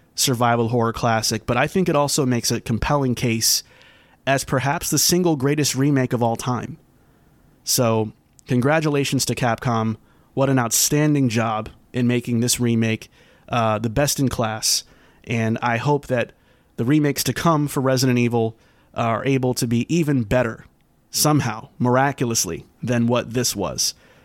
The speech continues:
So congratulations to R E four for being number three. Now, it is time to reveal my second favorite game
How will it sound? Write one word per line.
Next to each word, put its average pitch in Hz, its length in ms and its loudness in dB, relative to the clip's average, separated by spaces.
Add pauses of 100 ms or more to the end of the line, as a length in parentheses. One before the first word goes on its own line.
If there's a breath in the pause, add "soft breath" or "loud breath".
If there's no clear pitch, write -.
(140 soft breath)
So 120 160 -4
congratulations 120 800 0
to - 80 -2
R 117 180 -2
E 117 60 -2
four 147 320 0
for 127 120 -6
being 117 180 2
number 110 220 0
three. - 300 -8 (1800)
Now, 123 360 0 (960 soft breath)
it 131 120 -2
is - 140 0
time 139 500 2
to - 140 -2
reveal 123 720 0 (480)
my 113 200 0
second 147 600 0
favorite 123 720 -2
game 117 580 0